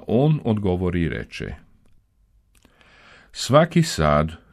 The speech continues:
koji ne posadi Otac moj nebeski, bit će iskorenjen."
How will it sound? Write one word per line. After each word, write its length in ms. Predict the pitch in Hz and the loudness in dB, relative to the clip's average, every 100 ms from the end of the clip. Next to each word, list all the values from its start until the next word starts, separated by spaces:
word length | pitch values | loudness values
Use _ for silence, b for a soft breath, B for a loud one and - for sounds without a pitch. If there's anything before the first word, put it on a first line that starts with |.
| - | -6
koji 240 | 90 90 | 0 2
ne 200 | 87 85 | 2 0
posadi 680 | - 120 - 143 147 147 - | 0 0 0 2 2 0 -2
Otac 480 | - 104 117 120 - | 0 0 0 -4 -2
moj 240 | 123 123 | 0 2
nebeski, 680 | 113 76 69 73 - - 80 b b b | 2 2 0 -2 -4 -4 -4 b b b
bit 240 | - 110 113 | -4 -2 0
će 200 | - 107 | 0 -2
iskorenjen." 800 | 98 - 85 76 67 50 50 | -2 -4 -2 -2 -2 -4 -8